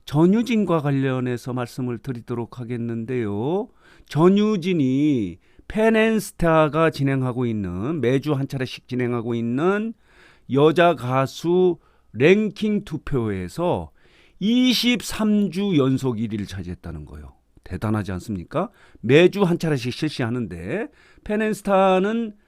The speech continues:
더 팩트가 운영하고 있는 주간 아이돌 랭킹 사이트예요.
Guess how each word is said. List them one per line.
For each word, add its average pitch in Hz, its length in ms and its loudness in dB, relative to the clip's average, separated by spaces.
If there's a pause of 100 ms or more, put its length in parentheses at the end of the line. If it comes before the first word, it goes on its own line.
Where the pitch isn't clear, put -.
(340)
더 190 140 4
팩트가 233 600 2
운영하고 151 500 2
있는 110 640 -2
주간 151 440 0
아이돌 175 600 0 (440)
랭킹 214 480 2
사이트예요. 92 680 -2